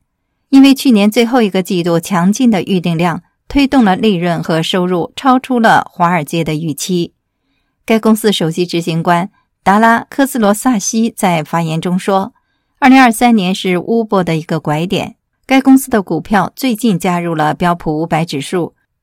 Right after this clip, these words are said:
Uber 和其他拼车公司在新冠肺炎疫情中苦苦挣扎，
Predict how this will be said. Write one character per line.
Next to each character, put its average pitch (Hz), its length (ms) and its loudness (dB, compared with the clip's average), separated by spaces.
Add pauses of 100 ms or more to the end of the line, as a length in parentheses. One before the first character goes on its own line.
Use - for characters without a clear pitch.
Uber 202 420 2
和 170 320 0
其 180 200 -4
他 190 180 0
拼 196 160 -2
车 185 140 -2
公 185 200 -2
司 180 360 -2
在 208 200 0
新 269 220 4
冠 269 180 2
肺 220 160 -2
炎 180 220 -2
疫 185 160 -4
情 170 180 -4
中 170 240 -2
苦 165 160 -6
苦 160 200 -4
挣 175 180 -2
扎， - 320 -2